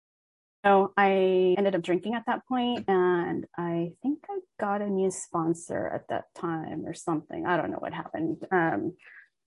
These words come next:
my sponsor at that time had some health issues, and, um, meeting with her was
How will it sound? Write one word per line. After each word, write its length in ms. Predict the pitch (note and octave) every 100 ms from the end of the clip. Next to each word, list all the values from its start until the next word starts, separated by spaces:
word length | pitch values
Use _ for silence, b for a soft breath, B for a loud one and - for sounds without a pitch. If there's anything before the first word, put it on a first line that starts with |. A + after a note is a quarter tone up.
| -
my 240 | G3 F#3
sponsor 600 | F#3 - - F3+ F#3 G3+
at 140 | F3+ F3
that 160 | F3
time 200 | - E3+ E3+
had 280 | E3+ D#3+
some 220 | - F3 E3+
health 340 | - E3+ E3+ -
issues, 520 | E3 - E3+ E3 E3
and, 380 | D#3+ D#3+ D3+ G#2+
um, 480 | - - F2+ D#3+ _ b b b b _
meeting 420 | F#3+ G3 G3 G3
with 180 | F3+ F3 -
her 180 | E3 E3
was 400 | E3 E3 E3+